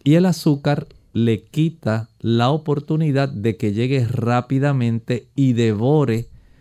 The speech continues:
pueda fagocitar, es la palabra correcta, pueda engullir, comer la partícula viral a tiempo. Entonces, si se le da la ventaja al virus, él utiliza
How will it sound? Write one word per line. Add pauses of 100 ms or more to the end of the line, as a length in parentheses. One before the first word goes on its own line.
(160)
pueda
fagocitar, (120)
es
la
palabra
correcta, (360)
pueda
engullir, (100)
comer (640)
la
partícula
viral
a
tiempo. (380)
Entonces, (320)
si
se
le
da
la
ventaja
al
virus,
él (200)
utiliza